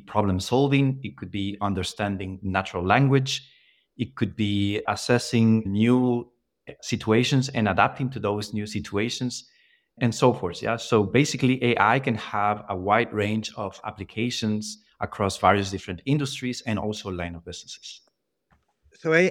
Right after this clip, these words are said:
Speaker 2: A I comes in all shapes and sizes. We hear l-, lots of different terms. We s-, we hear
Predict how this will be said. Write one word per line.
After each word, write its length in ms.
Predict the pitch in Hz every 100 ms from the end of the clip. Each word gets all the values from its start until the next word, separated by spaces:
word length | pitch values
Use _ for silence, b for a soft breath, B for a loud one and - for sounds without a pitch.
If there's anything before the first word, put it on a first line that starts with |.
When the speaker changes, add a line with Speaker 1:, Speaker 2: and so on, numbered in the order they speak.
| -
Speaker 2:
A 100 | 180 175
I 120 | 170
comes 240 | 170 160
in 80 | 147
all 140 | 160 156
shapes 340 | 170 160 -
and 140 | 147
sizes. 540 | 151 151 156 127 104 123
We 160 | 131
hear 340 | 113 143 135 123 _ _ _
l-, 180 | 92 104 _
lots 300 | 123 147 -
of 140 | 147 123
different 420 | 151 - 143 135
terms. 360 | - 143 139 127
We 100 | 123
s-, 160 | - -
we 180 | 131
hear 280 | 123 135 120